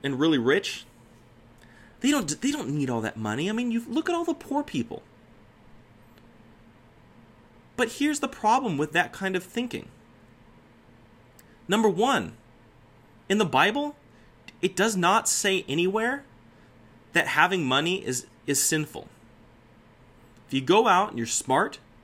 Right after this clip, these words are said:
you have a business, you run it, you build it, you create income,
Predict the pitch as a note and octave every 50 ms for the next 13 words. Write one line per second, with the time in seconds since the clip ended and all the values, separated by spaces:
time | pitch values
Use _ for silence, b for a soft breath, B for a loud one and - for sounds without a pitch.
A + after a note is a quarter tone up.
0 | - - _ _ _ - - - - - - - A2 A#2+ C#3+ D3 C#3+ B2 G#2+ D3
1 | E3+ E3+ G#3+ B3 C#4 - - - - - - - - - - - - - - -
2 | G#2 F#2+ F#2+ B2 F3+ A3+ C4 - - - - - A2 G#2 F#2+ C#3 E3 F3+ G#3+ C4
3 | B3 - - - - - - - - - - - - - - - - A2+ A2+ -
4 | - D#3+ F3 E3 B2+ E3+ G3+ A3 G#3+ C4 C4 C4+ C#4 C#4 C#4